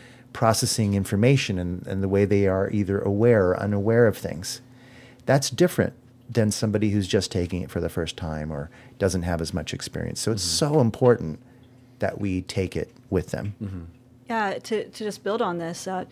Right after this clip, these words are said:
Speaker 3: to share a little bit of my personal history, uh, I've worked with Carlos. He's been my guide, uh, for some time now. And the very first time that I went on a journey,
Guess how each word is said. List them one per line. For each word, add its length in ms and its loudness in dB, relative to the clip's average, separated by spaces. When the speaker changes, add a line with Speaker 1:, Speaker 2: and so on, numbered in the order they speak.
Speaker 3:
to 80 -6
share 220 6
a 80 0
little 240 2
bit 140 2
of 440 -4
my 160 4
personal 380 0
history, 420 0
uh, 240 0
I've 240 2
worked 220 0
with 200 -2
Carlos. 440 6
He's 140 2
been 140 0
my 180 0
guide, 400 2
uh, 260 2
for 160 -2
some 240 0
time 340 2
now. 360 2
And 320 4
the 240 0
very 260 8
first 360 2
time 360 0
that 120 0
I 160 6
went 180 2
on 120 0
a 60 -2
journey, 480 2